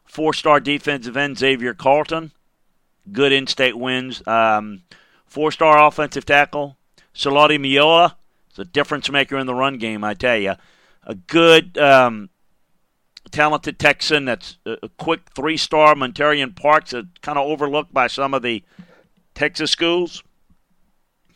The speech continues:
Got, um,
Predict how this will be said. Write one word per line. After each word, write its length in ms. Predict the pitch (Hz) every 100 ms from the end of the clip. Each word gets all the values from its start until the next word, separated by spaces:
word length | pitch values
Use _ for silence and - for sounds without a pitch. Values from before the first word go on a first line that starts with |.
| _ _ _ - _ _ _ _ _ _ _ _ _ _ _ _
Got, 320 | 139 147 - 139
um, 540 | 135 131 123 117